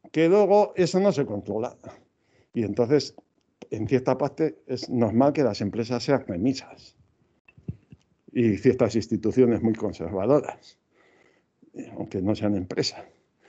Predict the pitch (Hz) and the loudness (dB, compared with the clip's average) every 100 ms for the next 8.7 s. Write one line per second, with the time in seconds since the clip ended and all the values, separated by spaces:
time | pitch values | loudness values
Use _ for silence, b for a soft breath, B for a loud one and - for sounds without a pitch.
0 | b b - 139 127 175 185 156 151 117 | b b -2 0 4 4 6 6 6 4
1 | 113 _ _ 127 165 165 170 147 143 117 | -2 _ _ 0 2 4 2 4 2 2
2 | - - _ _ _ _ _ _ _ - | -2 -16 _ _ _ _ _ _ _ -6
3 | 117 143 143 139 139 127 143 160 147 127 | -2 -2 0 0 0 0 0 -2 0 0
4 | 104 - - - 117 120 123 - 202 202 | -2 -8 -10 -8 -6 -2 -4 -2 0 4
5 | 160 131 - 101 - 113 117 156 156 135 | 4 2 -2 -4 -2 -2 0 0 0 0
6 | 127 127 - b b b 120 123 143 - | -2 -4 -8 b b b -8 -2 -2 2
7 | 156 113 127 123 95 82 95 127 156 104 | 2 4 2 0 -8 -6 -4 -4 -4 -2
8 | 123 101 101 107 147 143 | 0 0 -2 2 2 0